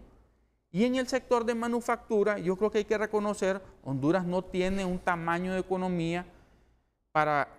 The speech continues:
poder pensar en manufactura, eh, de competitividad mundial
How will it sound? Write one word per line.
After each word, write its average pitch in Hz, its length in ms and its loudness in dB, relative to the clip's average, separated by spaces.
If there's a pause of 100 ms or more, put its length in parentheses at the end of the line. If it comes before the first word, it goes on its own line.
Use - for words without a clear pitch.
(140)
poder 147 320 4
pensar 185 640 0 (100)
en 143 420 0 (180)
manufactura, 151 1000 0 (260)
eh, 127 200 -2
de 143 180 0
competitividad 135 800 0
mundial 170 640 0